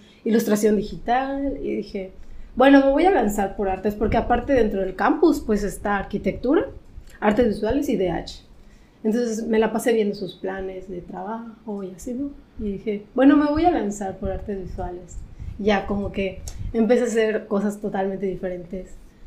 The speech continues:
de lo que yo en mi mente, como era, como pintar,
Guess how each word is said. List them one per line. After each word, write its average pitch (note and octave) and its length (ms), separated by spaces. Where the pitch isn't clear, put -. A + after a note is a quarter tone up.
de F#3+ 160
lo F#3+ 240
que F#3+ 260
yo A#3 560
en A3 260
mi G3+ 100
mente, B3 760
como G3+ 380
era, G3+ 600
como G#3+ 440
pintar, B3+ 800